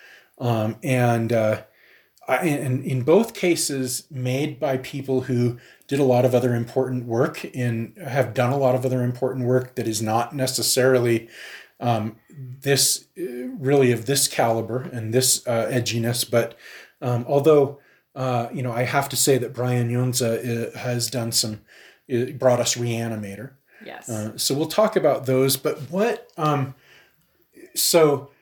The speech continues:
Speaker 1: we associate body horror with Frankenstein initially. Is that,
Speaker 2: Mm-hmm.
Speaker 1: is that what you would say? And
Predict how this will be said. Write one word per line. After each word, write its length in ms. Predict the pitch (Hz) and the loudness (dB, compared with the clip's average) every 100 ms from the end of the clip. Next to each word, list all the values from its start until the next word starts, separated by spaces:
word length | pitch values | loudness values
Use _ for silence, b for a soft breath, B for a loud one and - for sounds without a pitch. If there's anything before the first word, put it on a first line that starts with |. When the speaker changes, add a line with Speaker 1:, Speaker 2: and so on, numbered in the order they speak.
| b _ | b _
Speaker 1:
we 140 | 151 | -2
associate 840 | 156 - 170 185 185 175 143 131 | 0 2 4 4 2 0 0 0
body 340 | 135 135 135 127 | 2 4 4 0
horror 520 | - 135 127 120 120 | -4 -4 -2 -4 -6
with 220 | 113 107 | -10 -14
Frankenstein 1200 | - - 117 123 170 165 156 - 170 175 175 170 - | -16 -12 -8 -6 -6 -4 -2 0 0 0 -2 -6 -8
initially. 600 | 165 170 180 196 196 190 | -2 0 2 2 2 2
Is 200 | 139 - | 2 0
that, 260 | 143 147 220 | 0 0 2
Speaker 2:
Mm-hmm. 340 | 220 180 131 | 2 0 -2
Speaker 1:
is 200 | 139 151 | 0 0
that 180 | 143 127 | 2 2
what 200 | 135 - | 2 0
you 100 | 135 | 2
would 160 | 135 131 | 2 2
say? 300 | 147 135 127 | 2 4 4
And 180 | 120 | 0